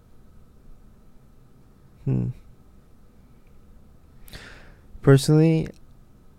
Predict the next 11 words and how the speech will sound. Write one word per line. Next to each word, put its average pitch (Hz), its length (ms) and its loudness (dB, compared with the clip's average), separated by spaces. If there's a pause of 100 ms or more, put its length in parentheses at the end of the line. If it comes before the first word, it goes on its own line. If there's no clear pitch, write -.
(240)
I 117 100 2
don't 143 180 6
really 131 200 2
ghost 123 340 2
people, 143 560 0 (1700)
but 123 200 4
I 120 120 4
ghost 120 340 2
their 110 120 0
text - 320 -2
messages. - 680 -10